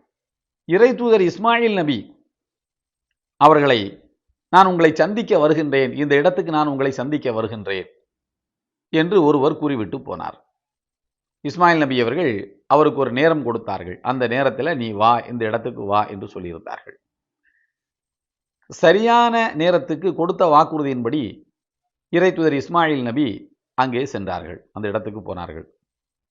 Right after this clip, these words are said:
அந்த மனிதரோ வரவே இல்லை. காத்திருந்தார்கள், காத்திருந்தார்கள், மணிக்கணக்கில் காத்திருந்தார்கள், அந்த நபர் வரவே இல்லை. இரவு நேரம் நெருங்கிவிட்டது.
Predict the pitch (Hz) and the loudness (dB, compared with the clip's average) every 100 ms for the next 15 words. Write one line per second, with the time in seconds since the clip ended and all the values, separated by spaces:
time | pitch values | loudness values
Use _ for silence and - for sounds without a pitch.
0 | _ _ _ _ - 117 165 156 110 107 | _ _ _ _ -4 -2 4 2 4 0
1 | 147 127 117 113 113 - _ _ _ 110 | 0 2 2 0 -2 -6 _ _ _ -2
2 | 113 120 117 95 87 104 101 - _ _ | -2 0 -2 -4 -4 -6 -6 -16 _ _
3 | _ _ _ _ _ _ _ _ - 131 | _ _ _ _ _ _ _ _ 0 2
4 | 123 117 107 101 101 95 98 90 123 120 | 2 0 -6 -2 -2 -2 -6 -2 0 0
5 | 127 123 127 131 160 175 107 107 139 - | -2 0 4 4 2 -2 -6 -4 -4 -4
6 | 127 117 113 110 113 117 123 113 117 120 | -4 -4 -6 -4 -2 0 -2 0 2 2
7 | 190 - 104 101 110 110 90 101 104 98 | -2 -4 -6 -6 -4 -6 -6 -4 -4 -4
8 | 87 98 - _ _ _ _ _ _ _ | -6 -12 -12 _ _ _ _ _ _ _
9 | _ _ _ _ - 117 139 156 135 123 | _ _ _ _ -8 0 4 4 4 2
10 | 131 113 117 113 101 82 82 | 2 0 -4 -2 -6 -6 -12